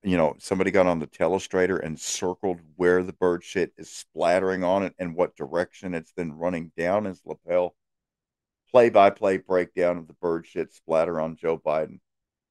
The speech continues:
Um, yeah, that,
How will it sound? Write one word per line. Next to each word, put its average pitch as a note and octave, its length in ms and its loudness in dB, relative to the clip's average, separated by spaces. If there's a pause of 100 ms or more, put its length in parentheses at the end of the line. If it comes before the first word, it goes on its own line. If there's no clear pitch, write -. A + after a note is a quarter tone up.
(680)
Um, D2 360 -12 (880)
yeah, C#2+ 200 -14
that, E2+ 280 -2